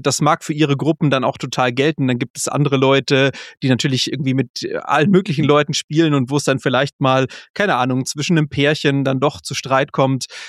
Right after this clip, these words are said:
weil vielleicht der eine in Carcassonne sich an die große Stadt gezeckt hat, wo ich, wo jemand dann sagen würde, „Na ja, gut, aber wenn du so eine große Stadt baust, dann, also sorry, dann ist es auch asking for it“, würde man sagen.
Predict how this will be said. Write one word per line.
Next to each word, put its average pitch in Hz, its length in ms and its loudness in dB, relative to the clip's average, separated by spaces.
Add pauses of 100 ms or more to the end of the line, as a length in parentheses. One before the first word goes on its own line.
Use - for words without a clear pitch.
(140)
weil 135 320 0
vielleicht 135 420 0
der 131 220 0
eine 143 180 2
in 135 100 2
Carcassonne 139 600 0
sich 131 220 -2
an 139 100 0
die 127 320 -2
große 143 320 0
Stadt - 300 -2
gezeckt - 460 -4
hat, 151 200 0 (320)
wo 147 180 2
ich, - 280 -4 (160)
wo 147 320 0
jemand 165 440 2
dann 147 140 2
sagen 143 320 2
würde, 135 240 2
„Na 127 140 0
ja, 117 80 -2
gut, 151 180 -2
aber 127 180 2
wenn 127 80 2
du 127 60 4
so 131 140 -2
eine 123 100 2
große 131 320 -2
Stadt 127 320 -2
baust, 160 440 2 (100)
dann, 135 340 2
also - 180 -2
sorry, 151 280 2
dann 123 100 -4
ist 123 140 -6
es 135 120 -2
auch - 200 2
asking 135 400 2
for 123 240 0
it“, 120 120 -6
würde 123 140 -4
man 120 160 0
sagen. 127 240 -10